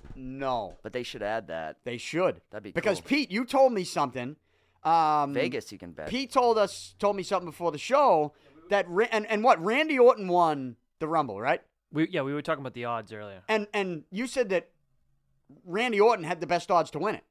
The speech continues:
Speaker 1: He
Speaker 3: Ye-,
Speaker 1: was the favorite.
Speaker 3: he was a big, yeah, he, so he was, like, minus two seventy. The rest of the field was
Speaker 2: Yeah.
Speaker 3: plus five hundred.
Speaker 1: So how do they know that?
Speaker 2: That was day of, though, 'cause a guy said that before. He was like, "Why is Orton all of a sudden today?"
Speaker 3: Yeah.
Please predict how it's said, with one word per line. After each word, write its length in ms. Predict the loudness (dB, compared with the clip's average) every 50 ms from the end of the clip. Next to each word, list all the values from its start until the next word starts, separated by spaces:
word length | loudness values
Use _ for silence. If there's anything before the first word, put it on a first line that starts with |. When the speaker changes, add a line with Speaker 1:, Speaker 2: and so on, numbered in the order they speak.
| _ _ _ _ _ _ _ _ -6
Speaker 1:
He 80 | -4
Speaker 3:
Ye-, 40 | -4
Speaker 1:
was 100 | -2 -4
the 80 | -6 -4
favorite. 380 | 0 0 0 0 0 -8 -14 _ _ _
Speaker 3:
he 160 | -4 -2 0
was 140 | 0 0 -2
a 40 |
big, 200 | -4 -6 -8 -6
yeah, 160 | -6 -6 -8 -8
he, 120 | -8 -14
so 140 | -12 -8 -6
he 80 | -6 -6
was, 100 | -4 -6
like, 100 | -8 -8
minus 360 | -8 -8 -8 -8 -8 -10 -12
two 140 | -12 -12 -12
seventy. 460 | -10 -10 -10 -10 -10 -12 -16 -20 -20 _
The 80 | -10 -8
rest 200 | -8 -8 -8 -10
of 80 | -14
the 60 | -12 -8
field 160 | -8 -8 -8
was 100 | -10 -12 -12
Speaker 2:
Yeah. 120 | -10 -8
Speaker 3:
plus 100 | -8 -6
five 220 | -4 -4 -6 -6 -8
hundred. 280 | -12 -16 -14 -8 -2
Speaker 1:
So 60 | -2 2
how 240 | 6 8 8 8
do 80 | 6 4
they 120 | 0 0
know 180 | 4 4 4 2
that? 140 | 2 -2 -2
Speaker 2:
That 140 | -2 0 0
was 180 | -2 -6 -8 -4
day 280 | -2 -2 0 0 0
of, 260 | 0 0 0 -2 -4
though, 340 | -6 -6 -6 -6 -6 -8 -12 -16
'cause 180 | -18 -16 -12 -12
a 140 | -12 -10
guy 240 | -8 -6 -6 -6 -6 -6
said 280 | -8 -10 -10 -10 -8
that 180 | -8 -10 -10 -10
before. 340 | -14 -18 _ -14 -12 -12 -12
He 60 | -12
was 100 | -12 -14
like, 120 | -16 -10 -8
"Why 180 | -6 -6 -6
is 140 | -6 -8 -10
Orton 240 | -10 -12 -12 -10 -10
all 140 | -10 -8 -10
of 40 |
a 40 | -10
sudden 260 | -12 -16 -16 -16 -16
today?" 320 | -16 -14 -12 -8 -8 -6 -4
Speaker 3:
Yeah. 200 | -2 -4 -4 -6